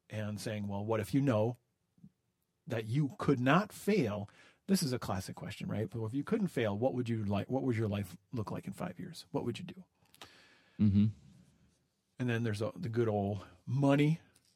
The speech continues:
Speaker 1: money question. Uh, what if money was not a design constraint for your life? What would that look like?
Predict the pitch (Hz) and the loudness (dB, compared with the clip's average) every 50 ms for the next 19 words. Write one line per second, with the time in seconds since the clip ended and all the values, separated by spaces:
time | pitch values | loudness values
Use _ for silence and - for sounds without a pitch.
0 | _ _ - - 160 185 208 208 208 214 220 226 202 - - - - 131 117 - | _ _ -2 2 4 6 6 8 6 6 6 6 4 2 0 0 0 0 0 0
1 | - 160 151 165 165 - _ _ - 135 135 135 131 127 117 127 147 160 165 165 | 0 0 0 0 0 -2 _ _ -2 0 2 4 4 2 2 2 2 2 2 4
2 | 160 170 180 160 143 131 113 110 107 113 113 113 127 143 170 180 175 - 160 143 | 4 4 4 4 2 0 -2 -4 -4 -2 0 0 2 2 2 2 0 -2 -2 -2
3 | 147 127 139 135 120 127 127 123 110 - - 113 110 - - 117 104 98 95 92 | 0 2 2 2 2 2 0 -2 -4 -4 -4 -4 -4 -4 -4 -4 -2 -2 -2 -4
4 | 87 92 - - _ _ _ _ _ _ _ _ _ _ - 117 120 139 147 160 | -4 -6 -10 -16 _ _ _ _ _ _ _ _ _ _ -6 -4 -2 0 2 2
5 | 190 190 156 120 101 - 80 - _ _ - | 2 2 2 0 -4 -8 -12 -18 _ _ -20